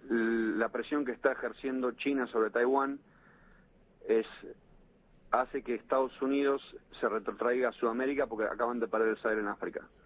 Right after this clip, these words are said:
Entonces las pérdidas de Sahel en África, eh, favorables, favoreciendo a Rusia y a China, y, eh, lo de Taiwán hace que se concentren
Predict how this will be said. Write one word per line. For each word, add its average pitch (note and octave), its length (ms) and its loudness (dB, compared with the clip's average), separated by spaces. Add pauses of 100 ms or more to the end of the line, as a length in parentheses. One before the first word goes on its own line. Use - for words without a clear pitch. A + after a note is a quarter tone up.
(460)
Entonces A#2+ 380 -2
las G#2+ 120 -2
pérdidas B2 380 -2
de A2+ 100 -2
Sahel B2 300 0
en A#2+ 100 -2
África, - 400 -6 (800)
eh, F2+ 360 0
favorables, G#2+ 400 0
favoreciendo A2+ 480 -2
a - 20 -2
Rusia B2 380 -2
y A#2 40 2
a A2+ 60 2
China, G#2 420 -2 (120)
y, A2 360 -2
eh, F2+ 240 0
lo G2 120 0
de G#2 80 2
Taiwán B2+ 400 0
hace B2 280 -6
que A2+ 260 2 (100)
se G#2+ 100 0
concentren G#2+ 800 -2